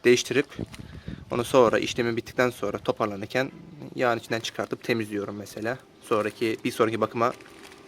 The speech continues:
bu şekilde ayır-, ayırıyorum. Bu arada son bir bilgi vereyim. Ee, bu yay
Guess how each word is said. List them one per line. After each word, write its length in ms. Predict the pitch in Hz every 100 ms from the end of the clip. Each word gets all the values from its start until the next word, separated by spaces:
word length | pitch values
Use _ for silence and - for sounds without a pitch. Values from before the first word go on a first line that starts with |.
| 120
bu 60 |
şekilde 280 | 120 113 113
ayır-, 320 | - 120 117 - -
ayırıyorum. 500 | 120 113 101 117 147 - - - - - - - - _ _ _ - - - _
Bu 60 | 139
arada 400 | 135 135 143 143 _
son 260 | - 135 135
bir 80 | 127
bilgi 260 | 127 135
vereyim. 280 | 135 113 135 - - _ - - - 117
Ee, 280 | 117 113 113
bu 280 | 123 131 - _ _ _ _ _ _ _ _ _ _ - - -
yay 320 | 117 113